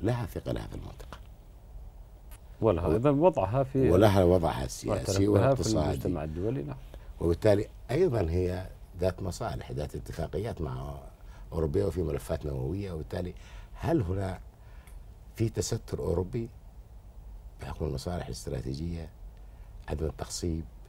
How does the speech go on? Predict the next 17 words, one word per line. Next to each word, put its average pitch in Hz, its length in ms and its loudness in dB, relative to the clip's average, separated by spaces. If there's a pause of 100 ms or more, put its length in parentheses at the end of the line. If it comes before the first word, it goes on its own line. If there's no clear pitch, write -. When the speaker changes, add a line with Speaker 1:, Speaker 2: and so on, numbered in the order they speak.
(920)
Speaker 1:
سيغض 73 440 2
النظر 76 300 0
عن 69 140 -6
هذا 78 140 0
الكلام؟ 78 400 -4 (720)
وبالتالي 82 340 -4
هل 92 280 0
ستكون 82 440 -4
إيران 78 260 -2
في - 100 -8
الخط - 340 -8
المباشر 78 800 -2 (880)
مع - 140 -6
الحوثيين 71 540 -2
في 62 160 -8
دعم 65 300 0
مباشر؟ 71 400 -2